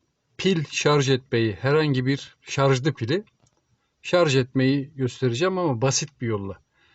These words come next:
Şimdi örneğin elimizde bir nokta iki voltluk şarjlı pil var.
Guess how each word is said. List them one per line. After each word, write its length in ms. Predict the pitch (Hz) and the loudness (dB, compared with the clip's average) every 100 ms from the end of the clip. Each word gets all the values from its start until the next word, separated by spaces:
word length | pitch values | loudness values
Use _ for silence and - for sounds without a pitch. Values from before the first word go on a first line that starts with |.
| _ _ _ _ _ _ | _ _ _ _ _ _
Şimdi 200 | 151 160 | -2 2
örneğin 300 | 156 160 160 | 4 4 4
elimizde 560 | 156 156 143 139 151 - _ _ - - - - _ _ _ _ _ _ - - - | 4 4 0 2 0 0 _ _ -20 -20 -20 -20 _ _ _ _ _ _ -16 -6 0
bir 180 | 143 | 2
nokta 260 | 143 139 - | 2 2 2
iki 240 | 139 147 | 2 2
voltluk 580 | 135 131 - - - - _ _ - - - - _ _ | 2 2 0 -10 -10 -20 _ _ -8 -6 -8 -14 _ _
şarjlı 440 | - 135 123 123 | 0 2 2 0
pil 220 | 120 101 | -2 -4
var. 340 | 101 147 - | -2 -2 -6